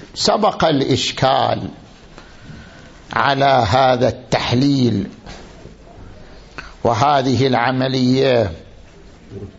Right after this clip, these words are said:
الجراحية بأن جعل "لا صلاة إلا إلى القبلة" رتبة متأخرة عن رتبة شنو؟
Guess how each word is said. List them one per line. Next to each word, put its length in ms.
الجراحية 1300
بأن 840
جعل 720
"لا 440
صلاة 840
إلا 960
إلى 280
القبلة" 760
رتبة 840
متأخرة 1080
عن 220
رتبة 500
شنو؟ 640